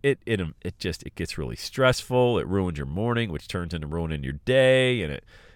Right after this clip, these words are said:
just, the food doesn't taste better. The air doesn't smell as good. I mean, everything's ruined when you choose to react in a very stressful, unhinged type of way.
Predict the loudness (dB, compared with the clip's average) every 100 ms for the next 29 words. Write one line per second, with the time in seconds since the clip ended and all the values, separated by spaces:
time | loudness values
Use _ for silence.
0 | _ -2 -2 0 -8 0 2 4 4 2
1 | -2 -2 -2 0 0 2 2 2 2 4
2 | 4 2 0 -6 -2 0 0 -2 0 2
3 | 2 -2 -2 0 0 0 0 0 2 4
4 | 2 0 -8 -16 -20 _ _ -20 -10 0
5 | 0 2 0 0 0 2 0 -2 -2 2
6 | 2 0 -4 -8 -4 -2 0 2 2 0
7 | -4 -8 -4 0 2 0 0 2 2 -2
8 | -4 -4 -2 -4 -6 -8 -6 -6 -2 -2